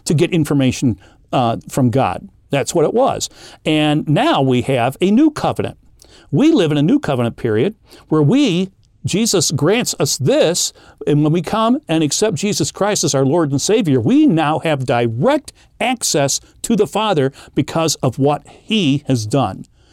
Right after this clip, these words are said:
So we can come directly to the Father. Um, we don't go through Moses anymore. No. In Exodus twenty-four, the same chapter now, let's look at verse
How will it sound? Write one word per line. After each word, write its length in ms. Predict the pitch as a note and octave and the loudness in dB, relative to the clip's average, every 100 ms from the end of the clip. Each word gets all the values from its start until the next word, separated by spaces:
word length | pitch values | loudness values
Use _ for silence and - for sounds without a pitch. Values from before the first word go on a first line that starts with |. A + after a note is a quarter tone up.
| - - | -20 -14
So 180 | - - | -4 0
we 200 | C3 A#3+ | 2 2
can 180 | - F#3 | 0 -2
come 220 | E3+ D#3 | 0 0
directly 600 | C3 C3 C#3+ G#3+ - C#3+ | 2 2 2 0 -2 -4
to 140 | - C3 | -2 -2
the 140 | A2+ | -4
Father. 440 | - A2 G2+ - - _ _ - - - | -2 -4 -4 -6 -10 _ _ -20 -20 -10
Um, 340 | - B2 B2 G#2+ _ - | -2 0 -2 -4 _ -6
we 160 | C#3+ | -2
don't 180 | B2 F3+ | 0 0
go 120 | D#3+ | 0
through 200 | C#3+ D3 | 0 0
Moses 420 | C3 C#3+ C#3 C3+ | 2 0 -2 -4
anymore. 360 | B2 A2+ - - | -6 -8 -10 -6
No. 280 | C#3 C#3+ F#2+ - _ - - - | -2 -2 -4 -12 _ -20 -20 -6
In 120 | F#3 | -2
Exodus 500 | B3 C4 C4 A3+ - - - - - - | 0 0 0 0 -2 -8 -20 -20 -20 -12
twenty-four, 500 | - A3+ F#3+ - F#3+ | -4 -2 -2 2 2
the 80 | F3+ | 2
same 220 | - C4 | 0 0
chapter 320 | - D3+ - | 0 -2 -2
now, 240 | A#2 A2 D#3 | -2 -2 -4
let's 380 | D3 D4+ A3+ - | -4 0 0 0
look 160 | D4+ | 0
at 80 | F3+ | 0
verse 340 | B2+ F#3 F3+ | 2 2 2